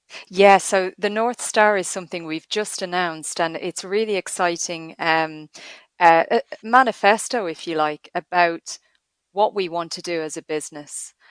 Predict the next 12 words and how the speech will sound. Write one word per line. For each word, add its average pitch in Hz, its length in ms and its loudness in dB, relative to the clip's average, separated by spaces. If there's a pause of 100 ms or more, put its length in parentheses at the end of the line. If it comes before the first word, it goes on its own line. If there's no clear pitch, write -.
(220)
And 180 140 -6
it's - 160 -10
because 208 440 -10
we 208 120 -8
recognize 175 720 -4
that, - 480 -2 (480)
um, 170 560 0 (100)
it's 196 220 -6
not 220 240 -4
enough 202 380 -8
to 185 120 -12
just - 540 -8